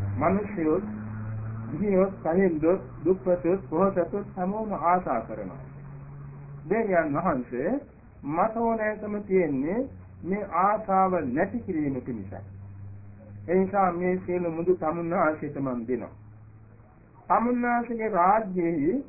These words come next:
මේ මාලිගාව තියෙන්නේ. තමුන්නාන්සේගේ රාජ්‍යයට ඇති සිට තනතුරක් මම දරන්නේ. මගේ සිට තනතුර ආපසු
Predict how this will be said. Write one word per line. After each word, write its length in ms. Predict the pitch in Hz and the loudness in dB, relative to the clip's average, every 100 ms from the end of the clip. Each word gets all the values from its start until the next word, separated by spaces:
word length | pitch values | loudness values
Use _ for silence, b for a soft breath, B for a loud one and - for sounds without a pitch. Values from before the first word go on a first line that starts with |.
| - - - - | -12 -20 -20 -12
මේ 220 | 143 202 | -6 -4
මාලිගාව 600 | 202 180 196 196 208 220 220 | 0 0 0 -2 -4 -4 -8
තියෙන්නේ. 440 | 208 202 131 - - - - - - - - - - - - | -6 -4 -4 -6 -20 -20 -20 -20 -20 -20 -20 -20 -20 -20 -4
තමුන්නාන්සේගේ 960 | - 190 233 233 226 226 220 214 208 196 | 2 4 4 2 4 4 2 -2 0 0
රාජ්‍යයට 680 | 156 170 202 208 196 190 190 | 4 6 6 4 0 2 2
ඇති 300 | 185 190 196 | 0 -2 -4
සිට 240 | 190 214 | -4 -4
තනතුරක් 560 | 233 196 185 180 180 180 | -2 -2 0 2 2 2
මම 220 | 202 254 | -4 -2
දරන්නේ. 420 | 131 123 95 - - - - - - - - | 0 -2 -4 -12 -20 -20 -20 -20 -20 -20 -8
මගේ 400 | 139 175 175 165 | 0 2 2 -2
සිට 260 | 165 180 190 | -4 -6 -4
තනතුර 500 | 190 175 170 165 170 | -4 -4 -4 2 4
ආපසු 540 | 156 165 160 156 147 | 6 4 0 -4 -4